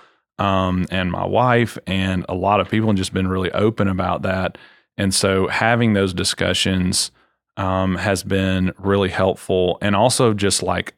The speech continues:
cutting a lot of things out of my life in the sense of, like, I just quit listening to the news because it just gets you spooled up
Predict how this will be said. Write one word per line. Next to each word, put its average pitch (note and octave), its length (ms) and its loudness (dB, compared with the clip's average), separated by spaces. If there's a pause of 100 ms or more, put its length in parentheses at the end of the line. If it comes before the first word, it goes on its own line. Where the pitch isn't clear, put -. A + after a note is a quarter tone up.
(160)
cutting G2 680 0 (140)
a G2 100 0
lot F#2 540 0
of F#2 120 -6
things F#2+ 420 -2
out F#2 160 0
of F2+ 100 -6
my F2 140 0
life F#2 420 -2
in G2 140 0
the F2 80 -2
sense F2+ 400 -2
of, E2 240 -2
like, F2 300 -2 (680)
I E2+ 100 -2
just F2 240 -4
quit G2 200 0
listening G#2+ 500 0
to B2 100 -2
the B2+ 100 0
news C3 420 0
because - 640 -4
it - 100 -18
just A2 200 0
gets - 200 -2
you G#2+ 80 0
spooled A#2+ 380 2
up D#3+ 200 2